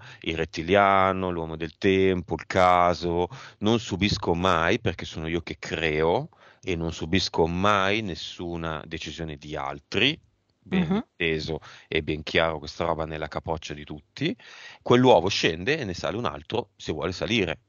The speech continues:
Speaker 1: Se vuole salire, se si vuole che salga.
Speaker 2: Sì.
Speaker 1: E
Speaker 2: Esatto.
Speaker 1: quindi Jessica mette il suo gettone dentro un nuovo uovo.
Speaker 2: Mhm.
Speaker 1: Ricordiamo che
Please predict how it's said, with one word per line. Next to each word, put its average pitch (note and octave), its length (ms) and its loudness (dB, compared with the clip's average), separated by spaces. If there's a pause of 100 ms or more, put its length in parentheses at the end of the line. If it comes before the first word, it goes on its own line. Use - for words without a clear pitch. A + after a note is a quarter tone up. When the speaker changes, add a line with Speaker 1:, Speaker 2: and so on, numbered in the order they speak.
(300)
Speaker 1:
Se - 140 -6
vuole D2+ 140 -2
salire, C#2+ 340 -2
se - 160 -2
si - 240 -6
vuole G2 380 6
che - 100 -6
salga. D2+ 540 -2 (760)
Speaker 2:
Sì. - 180 0 (2250)
Speaker 1:
E B2+ 100 2
Speaker 2:
Esatto. - 220 -2
Speaker 1:
quindi F2+ 220 -2
Jessica A#2+ 580 0
mette F2+ 420 -6
il G#2 80 0
suo E2+ 360 -4
gettone F#2 800 -2
dentro E2 400 -6
un D#2+ 60 -6
nuovo D2 480 -6 (420)
uovo. D#2 520 -4 (880)
Speaker 2:
Mhm. - 80 0
Speaker 1:
Ricordiamo A#2 440 4
che - 340 0